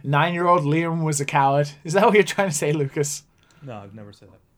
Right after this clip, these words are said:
Speaker 1: <laughs> But why are you taking System Shock two then?
Speaker 2: Uh, have you played the first one?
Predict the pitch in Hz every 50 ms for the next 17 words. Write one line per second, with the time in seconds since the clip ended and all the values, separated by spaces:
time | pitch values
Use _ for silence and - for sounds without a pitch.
0 | _ _ - 160 156 143 147 - 202 - - - 190 - - 185 - - 208 196
1 | - - 180 143 - - - 156 143 196 214 208 247 254 294 349 330 262 - 311
2 | 269 277 285 254 247 220 196 - 247 220 226 233 214 - 220 220 - 254 277 262
3 | 139 123 104 - - - - - _ _ _ _ _ _ _ _ _ _ _ _
4 | _ _ _ _ _ _ _ _ _ _ - 143 151 156 165 165 165 160 165 156
5 | - - _ _ _ _ _ _ _ _ _ _ - _ _ _ _ _ 143 135
6 | 147 143 - 151 156 156 160 165 175 170 - 233 240 254